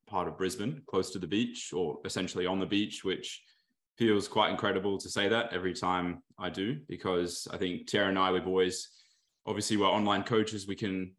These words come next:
work anywhere essentially that there's internet, and, uh, we've always kind of wanted to live close to the water, and, uh, now we do. So it's, it seems quite surreal, but it's been a hectic week, unsurprisingly, like, moving,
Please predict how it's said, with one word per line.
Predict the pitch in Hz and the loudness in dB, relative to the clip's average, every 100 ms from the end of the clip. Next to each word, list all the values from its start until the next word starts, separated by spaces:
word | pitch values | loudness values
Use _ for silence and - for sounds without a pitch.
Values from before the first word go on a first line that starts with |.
| _ | _
work | 98 101 - - - - | 0 2 2 -6 -10 -2
anywhere | 104 98 95 92 | 0 4 4 2
essentially | 92 95 - 101 | 0 -2 -2 -4
that | 95 - | -4 -4
there's | 92 90 | -2 -2
internet, | 95 95 95 92 95 - - | -2 -2 -2 -2 -4 -12 -6
and, | 92 92 90 87 - - _ _ _ _ _ _ _ _ - | -2 -2 -2 -4 -8 -12 _ _ _ _ _ _ _ _ -4
uh, | 87 | -2
we've | 95 98 92 - | 0 2 0 -2
always | 95 104 95 | 0 2 2
kind | 110 98 | 0 0
of | |
wanted | 90 95 90 | 2 0 0
to | 104 92 90 90 | 2 2 2 -2
live | 101 92 | -4 -4
close | - 98 - | 0 -2 -2
to | 92 | -6
the | 90 | -2
water, | 92 95 95 92 - - | 0 2 2 0 -10 -12
and, | 87 87 87 82 90 | -8 -6 -6 -6 -6
uh, | 85 - | -6 -4
now | 87 87 | -4 -2
we | 85 | -2
do. | 101 80 | -4 -6
So | - 85 | -6 -4
it's, | 85 - - - | -4 -4 -12 -12
it | 87 | -10
seems | - 95 87 | -4 -4 -4
quite | - 98 - | -2 -2 -2
surreal, | - 113 101 113 160 - _ _ _ _ _ _ _ - | -4 0 2 2 0 -8 _ _ _ _ _ _ _ 2
but | 113 | 4
it's | 107 | 4
been | 127 127 110 104 - - _ _ _ _ _ - | 6 6 6 2 -6 -20 _ _ _ _ _ 2
a | 127 | 4
hectic | 131 123 120 117 | 4 2 0 2
week, | 127 151 - - | 0 0 -12 -6
unsurprisingly, | 107 104 - 104 101 110 107 104 110 98 | -4 -4 2 4 6 4 0 0 -2 -2
like, | 95 95 | -4 -2
moving, | 104 101 101 98 95 92 | -2 0 0 0 -4 -6